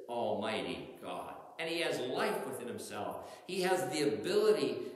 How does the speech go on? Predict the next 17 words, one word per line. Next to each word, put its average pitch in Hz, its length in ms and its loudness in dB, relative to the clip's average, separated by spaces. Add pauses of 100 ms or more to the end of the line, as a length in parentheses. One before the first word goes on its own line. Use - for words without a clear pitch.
(120)
to 143 100 -4
give 226 640 6
us - 560 -2 (400)
eternal 123 680 -4
life, - 140 -4 (260)
and 175 140 -6
he 196 100 -2
does - 300 -2
that. - 560 -8
You 262 440 -2
can 117 140 -4
have 156 220 -4
eternal 185 380 -4
life 220 320 -2
today. 262 640 -2 (360)
You 302 460 2
can - 220 -2